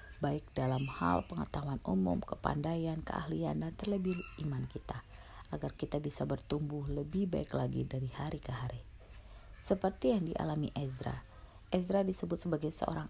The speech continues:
ahli kitab yang sangat mahir mengenai Taurat Musa dalam Ezra tujuh ayat enam. Karena ketekunannya untuk terus mendalami lebih jauh lagi apa yang menjadi pesan-pesan Tuhan.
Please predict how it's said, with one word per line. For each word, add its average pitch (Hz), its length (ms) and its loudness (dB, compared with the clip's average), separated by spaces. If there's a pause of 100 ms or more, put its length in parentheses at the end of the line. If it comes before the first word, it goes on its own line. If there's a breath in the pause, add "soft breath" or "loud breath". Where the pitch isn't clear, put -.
(140)
ahli 214 320 4
kitab - 400 0 (440)
yang 143 320 2
sangat 214 400 4
mahir 135 400 0
mengenai 131 400 2
Taurat - 320 2
Musa 127 440 -2 (520 loud breath)
dalam 131 360 2
Ezra 131 320 0
tujuh 156 400 -2 (120)
ayat 123 280 0
enam. 117 160 -4 (680 loud breath)
Karena 165 320 2
ketekunannya 180 960 2
untuk 190 320 -2
terus 190 320 2
mendalami 160 480 2
lebih 156 320 0
jauh 151 320 0
lagi 143 320 -4
apa 175 400 0
yang 156 80 0
menjadi 147 240 0
pesan-pesan 143 800 0
Tuhan. - 320 -2